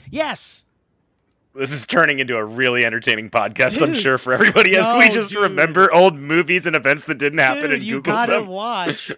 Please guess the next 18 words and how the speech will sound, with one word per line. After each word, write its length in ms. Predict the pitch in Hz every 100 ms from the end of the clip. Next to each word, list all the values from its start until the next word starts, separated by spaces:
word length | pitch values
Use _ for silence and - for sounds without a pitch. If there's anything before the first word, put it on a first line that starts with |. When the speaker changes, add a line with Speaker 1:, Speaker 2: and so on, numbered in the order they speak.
| -
Speaker 2:
<laughs> 140 | 190 -
Speaker 1:
Tom 400 | 190 185 220 247
Hanks 560 | 196 147 151 156 - -
in 200 | 151 135
Sully, 800 | - - 190 175 131 113 110 _ -
Miracle 640 | 139 156 175 175 175 165
on 180 | 147 131
the 80 | 123
Hudson. 440 | 127 139 - 113
It's 180 | 107 -
a 60 | 123
biopic 880 | 107 143 170 156 143 120 110 92 - - _ _ _ -
about 340 | 131 139 131
Sully, 600 | - - 196 175 117 87
Speaker 2:
Okay. 120 | 85 - - - _ _ _
Speaker 1:
directed 600 | 165 160 170 190 202 190
by 160 | 151 139
Clint 500 | - 131 185 196